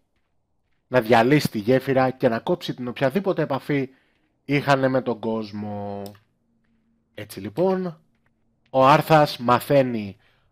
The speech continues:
από έναν προδότη μέσα στο παιχνίδι,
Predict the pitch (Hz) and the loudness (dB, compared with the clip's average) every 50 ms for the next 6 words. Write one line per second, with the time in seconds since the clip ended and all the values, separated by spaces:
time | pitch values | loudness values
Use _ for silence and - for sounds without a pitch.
0 | _ _ 160 175 160 165 - - 156 147 135 123 113 - - _ - 156 160 160 | _ _ 2 2 2 2 0 0 2 2 2 2 0 -4 -10 _ -2 0 2 2
1 | 151 147 135 120 113 107 - _ _ _ _ - 143 131 127 123 113 117 135 131 | 4 4 2 2 0 -4 -10 _ _ _ _ -2 2 4 4 4 4 2 2 2
2 | 123 127 - 117 104 101 95 - _ _ - 113 120 127 120 - - 110 98 - | 2 0 -2 -6 -8 -8 -8 -12 _ _ -10 -4 -2 0 0 0 -2 -6 -10 -10
3 | - 101 98 95 92 - _ _ 104 98 - - 117 143 165 170 185 190 190 180 | -12 -14 -14 -14 -16 -20 _ _ -18 -16 -14 -10 -6 -6 -4 -2 0 -2 -2 -2
4 | 180 | -6